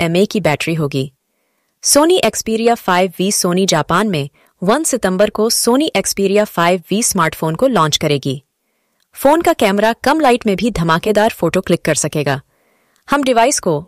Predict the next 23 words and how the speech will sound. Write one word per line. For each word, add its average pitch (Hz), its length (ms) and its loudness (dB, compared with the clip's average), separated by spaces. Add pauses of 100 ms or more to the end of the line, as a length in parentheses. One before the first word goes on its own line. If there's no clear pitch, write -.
बॉक्सी 202 320 0
फॉर्म 262 240 -4
फैक्टर 254 420 -2 (140)
और 185 120 0
दाईं 165 320 2
ओर 214 200 2
पावर 170 340 2 (340)
और 254 120 2
वॉल्यूम 247 380 2
रॉकर 214 320 0
कुंजियों 180 340 -2
के 220 100 -2
साथ 151 220 0
भी 185 160 -2
देख 160 180 0
सकते 156 300 -2
हैं। 147 160 -2 (600)
Infinix 285 480 -2
ज़ीरो 170 260 2
थर्टी 170 300 0
फ़ाइव। 139 300 -2 (420)
Infinix 311 460 2
ज़ीरो 190 340 4